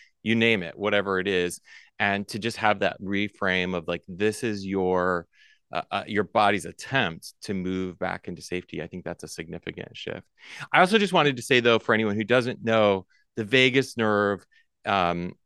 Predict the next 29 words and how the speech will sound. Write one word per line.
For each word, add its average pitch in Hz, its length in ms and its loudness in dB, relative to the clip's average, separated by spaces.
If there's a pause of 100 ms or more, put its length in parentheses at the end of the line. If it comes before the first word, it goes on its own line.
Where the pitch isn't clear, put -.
(300)
is 104 120 -2
a 101 60 0
bundle 107 500 4
of 82 120 -6
nerves, 87 340 -6
essentially, 92 520 -6
that 85 200 -6
begins 90 420 -6
at 90 120 -6
the 82 260 -2
base 90 240 -2
of 85 60 -10
the 80 60 -12
skull 87 640 0
and 90 140 -6
the 85 40 -8
back 82 280 -4
of 87 60 -10
the 78 80 -6
head. 85 420 0 (400)
And 101 380 4 (280)
it's - 340 0 (220)
travels, 151 760 4
the 110 140 4
vagus 117 500 2
means 95 280 -4
traveling 92 580 -2
in 87 180 -8
Latin, 92 360 -8